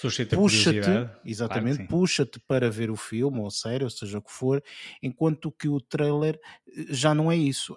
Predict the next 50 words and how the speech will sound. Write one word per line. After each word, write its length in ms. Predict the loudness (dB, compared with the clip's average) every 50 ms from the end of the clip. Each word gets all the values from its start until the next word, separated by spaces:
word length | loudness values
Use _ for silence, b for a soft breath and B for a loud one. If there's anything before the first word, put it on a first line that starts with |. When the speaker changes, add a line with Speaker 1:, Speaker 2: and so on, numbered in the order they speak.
| -6
Speaker 2:
É, 480 | -2 0 0 0 0 -2 -4 -6 -8 -6 -2
isto 300 | -2 -2 0 0 0 0
é 20 |
o 60 | 0
que 140 | 0 -2 -6
vai 240 | 0 2 4 4 4
Speaker 1:
Desvenda 340 | 4 4 4 4 4 4 4
Speaker 2:
acontecer. 320 | 4 2 0 2 2 2
Speaker 1:
muita 140 | 4 4 4
coisa. 480 | 2 2 0 -2 -4 -8 -10 -12 b b b b b
Speaker 2:
Estás 240 | _ -2 0 2 2
a 60 | 0
perceber? 360 | -2 -4 0 2 2 2 2 2 0
E 80 | 0
tu, 340 | 0 2 2 4 4 4 4 2 0 _
tendo 360 | 4 4 6 6 6 6 4 4
minimamente 840 | 6 6 6 6 6 6 4 4 4 4 4 4 2 0 0 -2
noção, 380 | -2 -2 -2 -2 -4 -6 -6 -6
tu, 260 | -10 -10 -8 -8 -4 -2
eh, 100 | -4 -4 -4 -8
tu 100 | -6 0
podes 220 | 0 0 0 0
fazer 160 | -4 -6 -6
o 40 | -4
contrário, 360 | -4 -4 -2 -2 -2 -2 -2
eu 40 | -2
faço 300 | -2 -2 -4 -4 -4 -4
isso. 220 | -4 -4 -6 -12 B B B B B B B B
Eu 120 | -2 -2 0
vejo 260 | 2 2 2 2 2
o 20 | -2
filme 320 | -2 0 0 0 0 -2 -6 _ -8
e 80 | -8
depois 180 | -4 -2 -2 -2
vou 100 | 0 0
ver 100 | 0 0
o 60 | 0
trailer. 360 | 0 0 0 0 0 -2 -4 -8 _
E 80 | -12 -8
depois 180 | -4 -4 -2
vou 120 | -2 -2 -2
ver 240 | 2 2 2 2 2 -2
o 80 | -8 -8
que 120 | -6 -8
é 40 | -6
que 100 | -4 -2
eu, 120 | 0 0
entre 260 | 0 -2 -2 -4 -4 -6
aspas, 260 | -6 -6 -10 -12 -12
perdi 520 | -8 _ -2 -2 -2 0 -2 -2 -2 -4